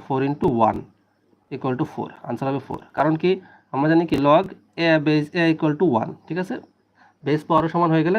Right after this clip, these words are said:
তাহলে ওয়ান হয়ে যায়, ঠিক আছে? তাহলে এখানে এটা সমান হয়ে, ওয়ান হয়ে গেছে, তাহলে সামনে হচ্ছে ফোর, ফোর একে ফোর, ওকে? নাম্বার এইটিন, একটি আয়তাকার জমির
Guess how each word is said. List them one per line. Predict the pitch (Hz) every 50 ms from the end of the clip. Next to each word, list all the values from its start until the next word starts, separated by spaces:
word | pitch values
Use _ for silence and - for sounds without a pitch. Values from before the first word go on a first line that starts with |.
| 226
তাহলে | - 135 127 127 120
ওয়ান | 120 120 120 110
হয়ে | 113 110 -
যায়, | - - -
ঠিক | 127 - 156
আছে? | - - 226 - _ _ _ _ _ _ _ _ _ -
তাহলে | 131 127 135 143
এখানে | 143 - 160 147
এটা | 143 143 147 -
সমান | 156 156 151 151
হয়ে, | 147 - 139
ওয়ান | 135 139 143
হয়ে | 151 160
গেছে, | 165 170 - -
তাহলে | - 135 - -
সামনে | 139 139 139
হচ্ছে | 139 - - -
ফোর, | - 170 208 226 - _ _ _ _ _ _ _
ফোর | _ - 127 127 135
একে | - - 202 196 -
ফোর, | - - - - _ _ _ - 139
ওকে? | 139 - 196 202 - _ _ _ _ _ _ _ _ _ _ _ _ _ _ _ _ _ _ _ _ _ _ _ _ _ _ _ _ _ _ _ _ _ _ -
নাম্বার | 139 143 143 147 147 147
এইটিন, | 143 - 120 95 - - - - _ _ _ _ _ _ _ _ _ _ _ _ _ _ _ _ _ - 175 185
একটি | 185 - - - - 156
আয়তাকার | 175 202 208 202 220 214 220 220 214 175 160
জমির | 190 190 202 202 185